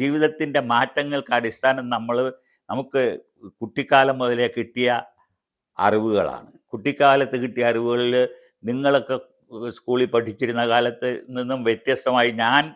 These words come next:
കുട്ടിക്കാലം പഠിച്ചി-, പഠിപ്പിച്ചിരുന്ന ഒരു കാലം ആയിരത്തി തൊള്ളായിരത്തി അമ്പത്തേഴ് മുതൽ തൊണ്ണൂറ്റി മൂന്ന് വരെ ഞാൻ അധ്യാപകനായിരുന്നു. അപ്പോൾ അത്രയും കാലത്തെ എൻ്റെ അനുഭവത്തിൽ നിന്ന് എനിക്ക് കിട്ടിയത് കുട്ടികൾക്ക് അവരുടെ ജനിച്ചു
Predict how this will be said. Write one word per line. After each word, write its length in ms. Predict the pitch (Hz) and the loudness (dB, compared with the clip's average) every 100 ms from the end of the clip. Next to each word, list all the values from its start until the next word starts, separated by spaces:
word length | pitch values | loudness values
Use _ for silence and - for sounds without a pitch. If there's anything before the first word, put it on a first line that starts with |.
| _ | _
കുട്ടിക്കാലം 520 | 135 - 123 120 117 - | -16 -8 2 4 2 0
പഠിച്ചി-, 480 | 107 104 107 131 110 113 | -4 -4 -6 -6 -4 -4
പഠിപ്പിച്ചിരുന്ന 560 | 117 113 117 120 113 110 | -4 -4 -6 -6 -4 -4
ഒരു 60 | 98 | -2
കാലം 260 | 98 82 - _ _ _ _ - | -4 -4 -10 _ _ _ _ -4
ആയിരത്തി 220 | 123 120 | 0 2
തൊള്ളായിരത്തി 400 | 120 120 117 120 | 4 4 4 2
അമ്പത്തേഴ് 480 | 117 123 127 127 120 120 | 2 0 2 2 2 0
മുതൽ 200 | 120 127 120 | -2 -2 0
തൊണ്ണൂറ്റി 400 | 117 120 123 123 | 0 0 -4 -4
മൂന്ന് 260 | 113 117 117 | -6 -4 -2
വരെ 160 | 113 117 - _ _ _ _ - | 0 -2 -6 _ _ _ _ -4
ഞാൻ 140 | 123 117 | 0 0
അധ്യാപകനായിരുന്നു. 840 | - 117 117 110 98 80 64 64 - _ _ _ _ - | 2 4 4 4 0 -2 -6 -16 -20 _ _ _ _ -6
അപ്പോൾ 200 | - 123 | 0 2
അത്രയും 480 | 107 - 131 147 151 151 120 | 2 0 2 2 2 0 2
കാലത്തെ 460 | 110 131 139 127 120 | 4 4 2 0 -2
എൻ്റെ 200 | 117 139 135 | 0 2 2
അനുഭവത്തിൽ 540 | 113 110 123 147 139 135 123 | 2 0 0 0 0 -4 -4
നിന്ന് 160 | 123 110 | -6 -6
എനിക്ക് 200 | 110 107 110 | -6 -6 -6
കിട്ടിയത് 460 | 90 110 107 107 117 117 _ _ _ _ _ _ _ - | -4 -2 0 2 2 0 _ _ _ _ _ _ _ -4
കുട്ടികൾക്ക് 840 | 143 147 - 170 160 147 - 135 139 143 - _ _ _ _ _ _ _ _ _ - | -4 -2 2 4 6 4 2 0 0 -2 -12 _ _ _ _ _ _ _ _ _ 2
അവരുടെ 420 | 127 143 143 127 113 - _ 113 110 | 2 2 0 -2 -4 -16 _ -18 0
ജനിച്ചു 420 | 127 147 175 185 | 2 2 0 0